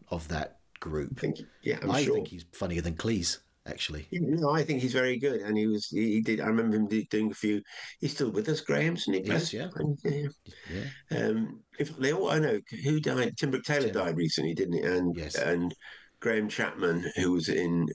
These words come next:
Speaker 2: uh, who did a few I'm Sorry's, didn't he, I think?
Speaker 1: He did. And you worked with, I'm gonna, I was gonna talk about this later, but you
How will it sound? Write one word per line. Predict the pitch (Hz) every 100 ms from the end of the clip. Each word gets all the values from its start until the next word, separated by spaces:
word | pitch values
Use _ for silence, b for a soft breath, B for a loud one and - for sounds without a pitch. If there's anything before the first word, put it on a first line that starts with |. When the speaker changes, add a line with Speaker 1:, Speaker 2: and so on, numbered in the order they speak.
| -
Speaker 2:
uh, | - 82 80
who | 85
did | 80 80
a |
few | 78 - 82 -
I'm | 80 80
Sorry's, | - 78 78 78
didn't | 85 82
he, | 78
I | 78
think? | 80 80 78 - - _ B B -
Speaker 1:
He |
did. | 98 120 - B B
And | 110
you | 117 165
worked | 120 185 -
with, | 110 - - - - - -
I'm | 107 135
gonna, | 107
I |
was | 107
gonna | 127
talk | -
about | 90 78
this | 82
later, | 107 117
but | - 87
you | 113